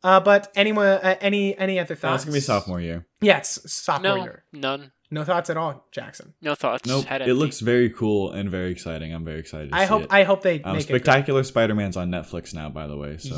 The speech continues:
Speaker 1: Yes,
Speaker 2: that's cool.
Speaker 1: it is. That's, uh, Jackson, do some
Speaker 2: Yeah.
Speaker 1: homework. That's the best Spider-Man cartoon besides the nineties
Speaker 3: Okay,
Speaker 1: one,
Speaker 3: will
Speaker 1: but that's
Speaker 3: do.
Speaker 1: on Disney Plus. Now, moving forward, let's go back to comfortable things. We've,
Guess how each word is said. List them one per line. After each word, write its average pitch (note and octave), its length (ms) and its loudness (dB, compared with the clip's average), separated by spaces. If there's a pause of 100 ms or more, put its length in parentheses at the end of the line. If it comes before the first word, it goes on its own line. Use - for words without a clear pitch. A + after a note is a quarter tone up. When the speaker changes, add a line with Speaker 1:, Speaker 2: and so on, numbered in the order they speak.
Speaker 1:
Yes, A#3 380 0
Speaker 2:
that's E3 60 -4
cool. D3 100 -8
Speaker 1:
it F#3+ 100 2
is. G#3+ 640 4
That's, F3+ 400 0
uh, D#3 160 2
Jackson, F3+ 380 2
do F#3+ 100 -4
some F3 160 0
Speaker 2:
Yeah. E3 40 -4
Speaker 1:
homework. D3 300 -2
That's C#3 160 -4
the C#3+ 80 -10
best C#3 200 -4
Spider-Man B2+ 360 -6
cartoon B2 400 -10 (300)
besides D3 300 -4
the C3 80 -6
nineties A#2+ 300 -4
Speaker 3:
Okay, A#2 100 -12
Speaker 1:
one, A#2 100 -14
Speaker 3:
will B2+ 80 -4
Speaker 1:
but B2+ 80 -8
that's B2+ 180 -2
Speaker 3:
do. B2 40 -8
Speaker 1:
on A#2+ 80 -10
Disney A#2+ 260 -14
Plus. - 360 -16 (200)
Now, G#3+ 360 6 (120)
moving A3+ 420 4
forward, A3 520 2 (160)
let's D#4 120 0
go A4 120 -4
back G#4 180 0
to D4+ 100 -6
comfortable G3+ 440 -6
things. C3 260 -8
We've, G3 180 -4